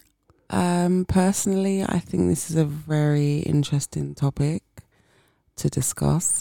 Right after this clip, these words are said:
especially in this time, in this day and age. So yeah, God's intervention is very good in, it's a very good one. Yeah,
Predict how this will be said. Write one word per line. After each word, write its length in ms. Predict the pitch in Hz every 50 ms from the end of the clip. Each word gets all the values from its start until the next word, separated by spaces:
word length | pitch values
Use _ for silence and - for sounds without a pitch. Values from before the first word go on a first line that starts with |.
| - - -
especially 520 | - - - 156 143 - - - 151 143
in 180 | 143 143 143 143
this 180 | 139 - -
time, 720 | - - - 143 139 139 143 147 151 151 147 156 185 196 - _ _ _ _ - -
in 100 | 156 151
this 120 | 143 143 -
day 220 | - - 143 143
and 160 | 143 139 139
age. 560 | 139 135 139 147 156 170 170 - - - - - _ - _ _ _ _ _ _ _ _ _ _ _
So 220 | _ _ - 156
yeah, 420 | 151 151 151 151 160 170 165 147 151 -
God's 240 | - 156 151 - -
intervention 580 | 156 151 - 160 - 160 160 165 - - 160 156
is 120 | 151 143
very 340 | 139 139 156 151 147 151 147
good 160 | - 156 151
in, 300 | 151 151 147 151 170 -
it's 180 | - 156 147 -
a 40 | 156
very 240 | 147 165 170 175 170
good 180 | - 170 -
one. 280 | 147 143 139 139 151 - _
Yeah, 300 | - 156 156 147 135 139